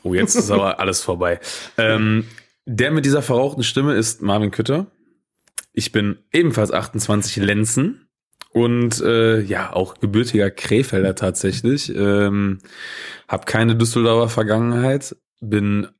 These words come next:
ebenfalls sportbegeistert. Kein Stadionsprecher an dieser Stelle mal zu erwähnen, ja, bin ich nicht. Äh, und ich habe mit dem Tim zusammen, äh, vor ein paar Jahren haben wir zusammen einen,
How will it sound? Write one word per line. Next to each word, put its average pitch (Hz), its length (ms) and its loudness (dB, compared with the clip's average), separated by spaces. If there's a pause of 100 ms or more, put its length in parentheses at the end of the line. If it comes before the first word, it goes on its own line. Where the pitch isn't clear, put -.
(140)
ebenfalls 123 460 0
sportbegeistert. 127 1080 -2
Kein 143 300 -2
Stadionsprecher 143 800 -2
an 139 120 2
dieser 131 200 2
Stelle 135 240 0
mal 131 180 -2
zu 127 140 -2
erwähnen, 127 400 2
ja, 127 80 -2
bin 107 160 0
ich 110 160 -4
nicht. 110 340 -2 (340)
Äh, 127 160 4
und 135 120 2
ich 120 100 0
habe 190 220 2
mit 165 140 4
dem 139 140 0
Tim 185 220 0
zusammen, 156 640 0
äh, 139 400 2
vor 127 560 2 (460)
ein 117 180 -4
paar 127 200 0
Jahren 135 200 2
haben 131 120 0
wir 127 80 2
zusammen 127 380 0
einen, 117 380 0